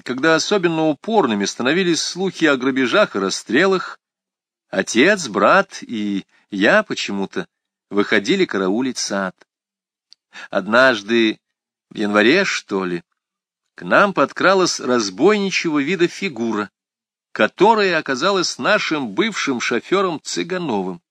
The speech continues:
Он не задумался проехать от самого Петербурга на буфере по всему пространству ледяной и звериной России только для того, чтобы доставить нам деньги, посланные друзьями.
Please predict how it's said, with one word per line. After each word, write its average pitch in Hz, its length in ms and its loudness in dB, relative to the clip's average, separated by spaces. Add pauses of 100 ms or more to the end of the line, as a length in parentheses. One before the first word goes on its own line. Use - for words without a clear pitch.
(1040)
Он - 180 -6
не 127 80 2
задумался 120 760 0
проехать 117 720 -2
от 104 200 -10
самого 131 520 0
Петербурга 98 880 -2 (280)
на 101 220 -2
буфере 95 600 -8 (800)
по 120 80 4
всему 196 380 2
пространству 175 880 0
ледяной 127 580 2
и 120 60 2
звериной 90 520 -4
России 123 680 -6 (100)
только 185 500 -2
для 139 200 -8
того, 107 360 -6 (600)
чтобы 107 300 -2
доставить 127 520 0
нам 117 220 -2
деньги, 92 560 -4 (160)
посланные 92 560 -6
друзьями. 85 640 -8